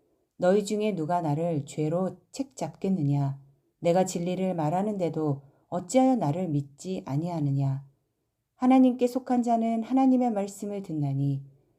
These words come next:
너희가 듣지 아니함은 하나님께 속하지 아니하였음이로다.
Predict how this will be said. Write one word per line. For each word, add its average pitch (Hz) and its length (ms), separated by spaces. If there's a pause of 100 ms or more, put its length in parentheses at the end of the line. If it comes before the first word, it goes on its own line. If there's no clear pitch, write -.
(120)
너희가 175 400
듣지 180 360
아니함은 165 640 (400)
하나님께 233 560
속하지 214 760
아니하였음이로다. 160 1400